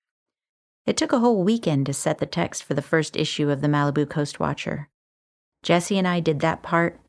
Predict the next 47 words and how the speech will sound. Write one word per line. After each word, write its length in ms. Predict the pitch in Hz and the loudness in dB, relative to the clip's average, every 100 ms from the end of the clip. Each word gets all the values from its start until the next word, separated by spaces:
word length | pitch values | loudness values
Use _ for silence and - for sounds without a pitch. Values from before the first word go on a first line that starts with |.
| - | -4
and 140 | 127 | -4
printed 460 | 127 175 170 165 - | -2 0 0 -2 -4
each 240 | 185 175 175 | -6 -4 0
newsletter 460 | 170 156 151 151 | 0 2 2 2
on 140 | 143 143 | 2 0
the 60 | |
press 400 | 139 147 127 - | 0 -2 -2 -4
one 340 | 143 147 151 151 | -2 0 0 -2
at 140 | 160 151 | -6 -6
a 60 | |
time. 520 | 151 - 143 131 - - _ _ _ _ _ _ _ - | -6 -4 -2 -2 -6 -14 _ _ _ _ _ _ _ -2
When 160 | 156 | 0
the 60 | 160 | 2
ink 260 | 156 196 196 | 2 0 0
was 160 | 175 | -4
dry, 500 | - 185 190 139 151 - _ _ | 0 2 2 0 -4 -8 _ _
Kitty 280 | - 202 190 | -4 -2 -2
took 280 | - 147 - | -4 -6 -4
each 280 | 196 214 - | -6 -6 -4
page 440 | 170 156 156 - _ - | 0 0 -2 -8 _ -2
and 160 | 147 | 2
used 220 | 147 175 - | 2 0 0
her 100 | 165 | 0
wood 240 | 180 170 | 0 -2
carvings 480 | - 151 139 143 139 | -2 0 2 -2 -2
to 200 | - 143 | -6 -2
add 160 | 147 | -2
the 60 | 147 | -2
paper's 440 | - 160 180 175 | 0 -2 -2 -2
name 340 | 151 139 143 143 - - _ | 0 2 0 -2 -10 -20 _
and 180 | - 156 | 0 2
the 100 | 160 | 2
illustration 560 | 165 170 190 185 151 139 | 2 0 -2 -2 0 0
she 140 | 147 | 0
had 100 | 139 | 0
made 200 | 143 143 | 0 0
of 120 | 143 | -2
the 60 | - | -6
train. 500 | - 160 156 135 143 _ _ _ _ _ _ _ _ - | -4 0 0 -2 -6 _ _ _ _ _ _ _ _ -8
Some 240 | - 214 | 2 4
of 60 | 226 | 4
the 60 | 175 | 2
copies 440 | 170 151 147 143 | 2 0 -2 0
were 120 | 147 | 0
a 60 | 143 | 2
bit 260 | 175 - | 2 0
smudged, 540 | - - 160 139 147 | -2 0 2 2 -2